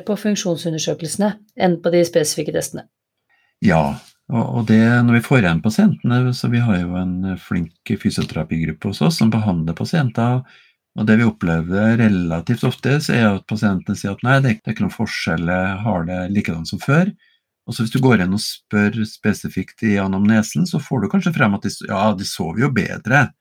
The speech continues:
Speaker 2: og ja, men de tar jo mindre smertestillende. Og når du undersøker dem, så har de plutselig ikke smertebue lenger, og de har full aktiv bevegelighet, de, eh, kan løfte armer opp over hodet uten noe særlig problemer. Så noen ganger så er det veldig viktig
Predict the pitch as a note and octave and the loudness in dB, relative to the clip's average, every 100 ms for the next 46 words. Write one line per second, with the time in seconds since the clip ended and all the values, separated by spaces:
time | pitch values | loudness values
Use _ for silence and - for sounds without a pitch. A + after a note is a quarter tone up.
0 | _ _ _ _ - A#2 A2 G#2+ G#2+ - | _ _ _ _ -2 2 4 4 0 -2
1 | G#2 A2 - F#2+ A2 D3 G#2 E2+ F#2 A2 | -4 -4 -2 -2 0 0 0 -2 -2 -2
2 | A2 E2 - E2 F2+ C3+ D#3 _ _ - | -2 -6 -6 -4 0 0 0 _ _ -20
3 | _ _ - A2+ A2 A2 A2 A2+ A2 A#2+ | _ _ -8 0 2 4 2 0 2 2
4 | B2 G#2 - D#2+ B2 D#3+ D#3+ C#3 F#2+ F2+ | 2 2 0 -4 0 0 0 0 0 -2
5 | - D#3+ A2 G#2 G#2 G#2 G#2 _ _ _ | -2 -4 -2 0 2 2 0 _ _ _
6 | - C3+ A2 - E3 - F2 E2+ E2 G2+ | -10 -4 -2 2 0 0 -6 -4 0 2
7 | A2 F2 F2+ G2+ G2 F#2+ G2 - - G#2+ | 2 2 0 0 -2 -2 -2 -4 -2 0
8 | A#2+ A2 - - E2+ E2+ G2 F2+ E2+ E2 | 0 -4 -8 -6 -4 0 2 2 0 -4
9 | E2+ A2 G2 G#2+ F#2+ F2+ F#2 G#2 G#2+ A2 | -4 -4 -2 0 0 -2 -4 0 0 2
10 | - C#3+ F2+ E2+ E2 - G2 G#2 G#2+ F2+ | 0 2 2 0 -4 -4 -2 0 0 -2
11 | G2 - F#2 G2 F2 E2 F#2 F#2+ F2+ A2+ | -8 -6 -4 -2 -2 -2 0 2 2 2
12 | C3+ _ _ _ _ - A#2+ A2+ - _ | 0 _ _ _ _ -6 -2 -2 -4 _
13 | C3+ C#3 A#2+ D3+ C3 A2 C3 A2 A2+ G#2+ | 2 4 6 4 4 2 4 4 6 4
14 | B2 - - - | 2 -2 -4 0